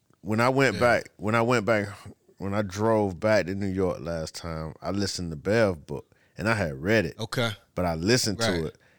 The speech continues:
Speaker 1: with, you know what I'm saying? That shit
Speaker 2: Uh-huh.
Speaker 1: got her voice on it, so it's kinda like, you know, she was riding with me. You know what I mean?
Speaker 2: Right,
Speaker 1: It was
Speaker 2: right,
Speaker 1: like, so
Speaker 2: right.
Speaker 1: that was, that was a good, like, I think it was eight hours. You know what I mean? That
Speaker 2: Oh,
Speaker 1: she, she rode
Speaker 2: okay.
Speaker 1: back to New York, just talking her talk.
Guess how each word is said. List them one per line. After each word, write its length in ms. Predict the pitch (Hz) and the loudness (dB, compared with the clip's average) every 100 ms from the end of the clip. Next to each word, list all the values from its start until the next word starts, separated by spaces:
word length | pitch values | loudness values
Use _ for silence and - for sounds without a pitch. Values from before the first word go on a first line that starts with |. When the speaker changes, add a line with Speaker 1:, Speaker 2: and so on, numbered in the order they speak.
| _ - | _ -8
Speaker 1:
with, 280 | 92 78 - | -4 -4 -6
you 100 | 101 | -2
know 60 | 117 | -2
what 80 | 107 | 2
I'm 40 | 110 | 0
saying? 100 | 104 | 2
That 120 | 104 | 0
shit 140 | 107 | 0
Speaker 2:
Uh-huh. 160 | 98 98 | 0 0
Speaker 1:
got 40 | |
her 180 | 92 98 | 2 0
voice 320 | 78 107 104 104 | 2 0 0 0
on 160 | 92 | -4
it, 60 | 85 | -4
so 220 | - 90 | -4 -4
it's 100 | 85 | -4
kinda 200 | - 98 87 | -4 -6 -4
like, 360 | 85 82 69 - _ - | -4 -4 -6 -12 _ -6
you 120 | 107 | -4
know, 180 | 87 87 | -2 -4
she 180 | - | -2
was 160 | 113 90 | 0 0
riding 400 | 90 85 78 80 | 0 0 -2 -4
with 260 | 98 82 60 | -4 -4 -8
me. 120 | - _ - | -20 _ -12
You 80 | |
know 100 | 85 87 | -8 -6
what 80 | 92 | -4
I 40 | |
mean? 240 | 90 85 - - | -4 -6 -10 -6
Speaker 2:
Right, 360 | 127 113 95 82 - - | -2 0 -2 -8 -16 -6
Speaker 1:
It 60 | |
was 60 | 87 | -2
Speaker 2:
right, 180 | 92 85 | 0 0
Speaker 1:
like, 80 | 80 | -2
so 140 | - | 0
Speaker 2:
right. 40 | 113 | 4
Speaker 1:
that 100 | 131 | 4
was, 160 | 117 101 | 4 4
that 100 | 123 | 4
was 140 | 110 | 4
a 60 | 101 | 2
good, 280 | 90 110 104 | 2 2 4
like, 220 | 98 98 | 4 2
I 40 | |
think 240 | 123 139 120 | 0 0 2
it 40 | |
was 140 | 104 | 0
eight 220 | 90 104 104 | 2 4 6
hours. 500 | 110 113 110 - - | 4 4 -2 -8 -8
You 80 | 104 | -4
know 120 | 107 | -2
what 100 | 113 | 0
I 40 | |
mean? 320 | 113 113 107 | 0 0 -2
That 200 | 92 98 113 | -4 -4 -4
Speaker 2:
Oh, 60 | 113 | -8
Speaker 1:
she, 120 | - - | -10 -14
she 200 | - 107 | -10 -4
rode 300 | 98 101 101 | 2 4 4
Speaker 2:
okay. 80 | 95 | 2
Speaker 1:
back 200 | 104 95 | 2 0
to 80 | 101 | -2
New 140 | 101 98 | -2 -2
York, 420 | 101 101 - - | 0 -2 -4 -8
just 360 | 87 95 - - | -8 -8 -8 -4
talking 320 | 107 98 92 | -2 0 -2
her 120 | 98 | -4
talk. 340 | 90 113 104 | -4 -2 -2